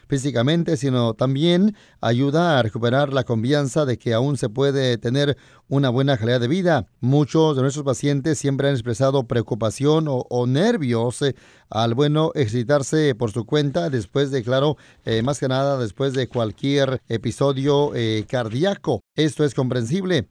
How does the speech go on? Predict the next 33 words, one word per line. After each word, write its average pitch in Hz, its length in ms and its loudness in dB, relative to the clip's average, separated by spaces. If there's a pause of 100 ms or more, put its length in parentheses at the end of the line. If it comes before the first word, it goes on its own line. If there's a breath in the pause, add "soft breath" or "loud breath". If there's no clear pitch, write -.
El 120 160 -2
programa 139 440 0
ofrece 135 420 0
seguridad 120 480 0
ya 135 160 0
que 135 320 0
hay 143 260 0
especialistas, 127 720 -4
eh, 120 160 -6
calificados 147 680 -2
en 123 100 2
la 120 100 2
misma 143 300 0
sala 143 320 0
que 117 160 -6
cuidan 143 320 0
a 113 100 -2
pa-, 113 360 -2
a 120 40 -8
personas 143 540 -2
o, 131 80 -4
o 120 280 -6
pacientes 160 600 0 (340 loud breath)
y 175 100 0
monitorean 143 640 2 (180 soft breath)
el 123 160 0
corazón 127 480 0
durante 120 360 0
toda 156 320 0
la 143 80 0
sesión 143 420 -2
de 139 100 0
ejercicios. 123 760 -4